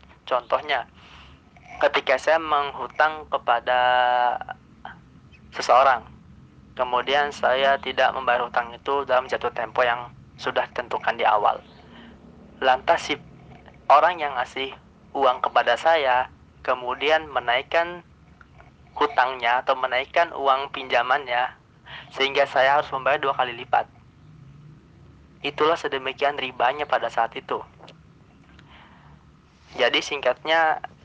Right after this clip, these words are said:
ini bertepatan pas ketika di abad keenam, yang merupakan masa bangkitnya risalah Nabi Muhammad sallallahu alaihi wasallam, semenjak masa-masa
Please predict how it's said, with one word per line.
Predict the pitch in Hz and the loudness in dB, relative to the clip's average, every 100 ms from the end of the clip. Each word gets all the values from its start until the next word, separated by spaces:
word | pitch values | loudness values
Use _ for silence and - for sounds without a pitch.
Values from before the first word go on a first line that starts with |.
| - | -10
ini | 143 160 | -6 -4
bertepatan | 165 - - 127 - 160 160 151 _ - - | -2 -2 2 2 4 0 0 -10 _ -20 -2
pas | 156 156 | 0 0
ketika | - 131 123 - 143 151 | -4 -10 -8 0 2 2
di | 139 131 | 0 -2
abad | 120 135 - | -2 -2 -4
keenam, | 110 117 113 104 - - - _ - - - - - - - _ - | -4 0 0 -2 -16 -20 -20 _ -20 -20 -20 -20 -20 -20 -20 _ -2
yang | 139 143 | 0 2
merupakan | 139 - 127 147 | 0 0 0 -2
masa | 139 120 - 139 143 | -2 -2 0 0 2
bangkitnya | - - 131 - 139 | -2 -2 -12 -6 -6
risalah | 127 - 123 127 | -4 0 2 2
Nabi | 123 117 117 | 0 -6 -8
Muhammad | 117 131 131 | -6 -4 -4
sallallahu | 117 113 | -2 -2
alaihi | 110 117 | -2 2
wasallam, | 131 117 - - - - - - - | 2 0 -6 -20 -20 -20 -20 -20 -20
semenjak | - 120 123 123 123 - | -12 -12 -6 -2 -2 -2
masa-masa | 120 - 123 117 110 - | -2 0 -2 0 -4 -2